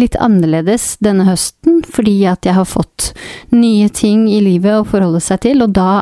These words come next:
er det mindre tid til å lage podcast hver uke. Så det kommer til å bli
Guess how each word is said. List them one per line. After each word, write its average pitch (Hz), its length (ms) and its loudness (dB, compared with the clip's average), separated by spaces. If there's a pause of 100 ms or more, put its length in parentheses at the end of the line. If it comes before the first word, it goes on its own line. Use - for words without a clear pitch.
er 170 160 -2
det 185 160 0 (640)
mindre 208 400 2
tid 262 380 0
til 233 100 2
å 226 80 2
lage 190 320 0
podcast - 480 -4
hver 180 160 0
uke. 269 300 0 (500)
Så - 240 -2
det 214 160 -4
kommer 202 240 2
til 190 160 -4
å 185 80 -2
bli 180 300 0